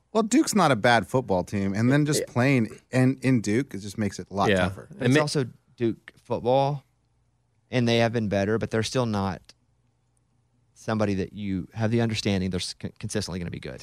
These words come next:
Speaker 1: Yeah.
Speaker 3: So I agree. I don't think Notre Dame's that good.
Speaker 2: Yeah, I don't know if their defense is that good and their offense isn't that good, or
Speaker 3: And the Duke quarterback got hurt at the end of the game.
Speaker 1: Oh, the last,
Speaker 2: Yeah.
Speaker 1: the last
Speaker 3: Li-,
Speaker 1: drive.
Speaker 3: like the last, yeah.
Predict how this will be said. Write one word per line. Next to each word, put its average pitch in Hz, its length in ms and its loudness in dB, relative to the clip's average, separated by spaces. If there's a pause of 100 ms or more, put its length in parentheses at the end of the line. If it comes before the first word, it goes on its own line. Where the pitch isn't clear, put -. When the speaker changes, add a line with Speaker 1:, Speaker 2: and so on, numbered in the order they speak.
Speaker 1:
Yeah. 110 200 2 (500)
Speaker 3:
So 135 220 0
I 151 140 6
agree. 165 260 2
I 139 80 6
don't 214 80 0
think 220 120 -2
Notre 123 160 -2
Dame's 104 200 -2
that - 120 -12
good. - 200 -14 (420)
Speaker 2:
Yeah, 156 220 0
I 151 40 4
don't 180 200 2
know 160 120 6
if 147 80 0
their 120 100 4
defense 156 440 2
is 135 380 0 (340)
that 113 360 2
good 156 180 6
and 143 80 6
their 113 80 8
offense 131 400 4
isn't 147 260 4
that 165 220 4
good, 175 340 4 (120)
or 101 580 4
Speaker 3:
And 127 160 2
the 120 260 2 (280)
Duke 131 160 -2
quarterback 135 300 2
got 98 100 0
hurt 113 120 2
at 104 60 -2
the 107 40 -2
end 104 80 -2
of 98 60 -6
the 101 60 -8
game. 101 360 -2 (240)
Speaker 1:
Oh, 117 120 2
the 98 120 2
last, 101 320 4
Speaker 2:
Yeah. 85 80 -2
Speaker 1:
the 98 40 -6
last 123 280 0
Speaker 3:
Li-, 117 100 2
Speaker 1:
drive. 123 160 4
Speaker 3:
like 120 140 2
the 113 100 -2
last, 113 300 2
yeah. 98 220 -2